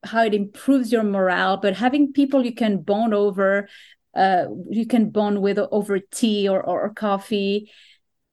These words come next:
and discuss work, uh, it, it, it contributes to, to this feeling of, of belonging to a place. So yes, I think, uh, this hybrid thing is, is here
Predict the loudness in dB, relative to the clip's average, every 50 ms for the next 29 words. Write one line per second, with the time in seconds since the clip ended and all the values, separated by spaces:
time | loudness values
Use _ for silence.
0 | _ -12 -8 -6 -6 -6 -4 -2 -2 -2 -2 -4 -4 0 2 4 4 4 4 2
1 | 0 -4 -8 -18 -20 -20 _ _ _ _ _ _ _ _ _ -2 0 0 2 2
2 | 2 0 0 -2 -4 -8 _ _ _ _ _ _ -2 -2 -2 -2 -2 -4 -2 -2
3 | -2 -2 -2 -2 -2 -2 -2 -6 -18 _ _ _ _ -2 2 4 4 4 4 2
4 | 0 0 0 -2 -4 -6 -10 -6 -2 0 0 0 0 -2 -8 -10 -6 -2 -2 -2
5 | -2 -2 -4 -4 -4 -4 -6 -12 -12 -4 -2 0 0 0 0 0 -2 -4 -4 -4
6 | -4 -4 -4 -2 0 0 0 0 0 -2 -2 -4 -4 -6 -6 -4 -4 -6 -6 -6
7 | -6 -6 -6 -6 -6 -8 -12 -12 -14 -10 -4 0 0 2 2 2 0 0 -2 -6
8 | -12 -20 -20 _ _ 2 2 4 4 4 2 0 0 0 0 0 0 2 2 2
9 | 2 2 2 -2 -4 -4 -2 0 0 0 2 0 -2 -2 -2 2 2 2 4 4
10 | 2 2 2 2 0 -2 -6 -6 -6 -6 -6 -6 -2 -2 0 0 0